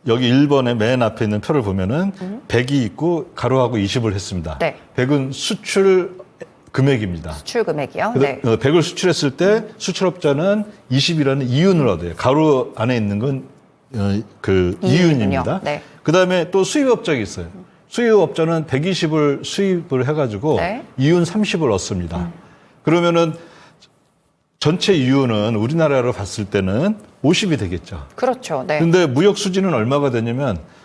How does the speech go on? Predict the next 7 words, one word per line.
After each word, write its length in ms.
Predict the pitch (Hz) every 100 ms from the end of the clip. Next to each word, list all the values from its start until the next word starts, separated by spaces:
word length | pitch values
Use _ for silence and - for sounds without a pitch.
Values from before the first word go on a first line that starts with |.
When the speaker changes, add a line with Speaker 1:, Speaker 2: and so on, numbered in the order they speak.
| -
Speaker 2:
아. 760 | 165 170 175 175 180 175 170 175
Speaker 1:
수출은 420 | - 196 226 202
백을 280 | 139 135 151
했는데 260 | 147 143 147
수입은 600 | - 220 202 170 156 -
백이십 400 | 127 135 139 -
했잖아요. 560 | 127 - 196 139 85